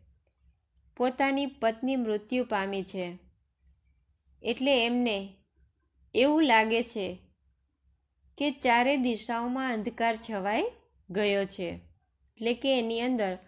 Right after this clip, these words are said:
દુઃખની લાગણી છવાઈ ગઈ છે. મારા સૌથી નાના દીકરાનું શું થશે? એને એક જ ચિંતા છે, એના સંતાનોમાં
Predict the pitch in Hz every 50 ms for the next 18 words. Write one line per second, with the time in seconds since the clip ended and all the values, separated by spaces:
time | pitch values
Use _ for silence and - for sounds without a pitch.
0 | - _ _ _ _ _ - 196 220 226 226 - 269 262 285 285 262 220 196 196
1 | 196 208 214 233 240 233 - - 202 175 175 196 214 277 403 - - _ _ _
2 | _ - 175 202 202 190 202 190 - - 185 175 175 175 - _ _ _ _ _
3 | _ _ _ _ _ _ _ _ _ _ _ _ _ _ _ _ - 220 240 247
4 | 269 285 294 302 320 320 - 320 294 302 302 - - 349 339 320 285 240 233 240
5 | 254 277 294 262 240 240 240 - 240 233 233 240 247 277 381 466 - _ _ -
6 | - - 254 226 220 220 220 214 190 185 - - 175 185 175 - - - - _
7 | _ _ _ _ _ _ _ _ - 226 247 294 311 294 254 247 247 - 294 311
8 | 302 - - 254 240 233 214 - 233 226 220 220 - 202 180 175 175 175 - _
9 | _ _ _ _ _ _ _ _ _ _ _ _ _ _ _ _ _ _ _ _
10 | _ _ _ _ _ _ _ _ _ _ _ _ _ _ - 240 269 285 302 302
11 | 330 320 269 - - - 262 247 254 240 247 294 294 294 302 320 302 254 214 185
12 | 170 170